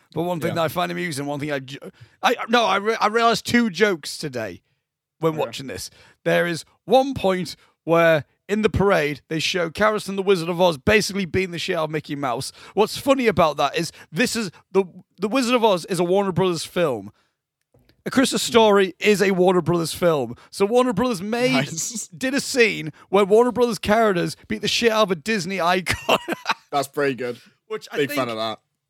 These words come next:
Speaker 1: is pretty much also, also the <laughs> same, same thing as currently is happening. But, uh, there's
Speaker 2: Yeah.
Speaker 1: that. And there's also the bit of where, uh, Missus Parker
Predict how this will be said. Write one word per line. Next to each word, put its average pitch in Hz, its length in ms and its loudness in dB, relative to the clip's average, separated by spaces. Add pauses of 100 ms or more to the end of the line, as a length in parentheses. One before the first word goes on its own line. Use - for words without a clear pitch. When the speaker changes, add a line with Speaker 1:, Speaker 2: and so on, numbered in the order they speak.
(1000)
Speaker 1:
is 220 120 -8
pretty 269 300 -2
much 254 240 0
also, 233 300 2 (240)
also 208 240 -4
the 190 100 -6
<laughs> - 0 -
same, - 180 -4 (840)
same 214 300 -4
thing 220 180 -6
as 196 140 -2
currently 185 300 0
is 156 100 -2
happening. 139 420 0 (320)
But, 175 200 -8 (120)
uh, 185 160 -4
there's 175 60 -10
Speaker 2:
Yeah. 120 240 -4
Speaker 1:
that. 233 260 -2 (180)
And 185 120 -8
there's 180 120 -6
also 214 280 -6
the 180 60 -2
bit 180 260 -2 (240)
of 147 160 -10
where, 165 340 -2 (680)
uh, 147 300 2 (460)
Missus 196 280 -6
Parker 170 520 2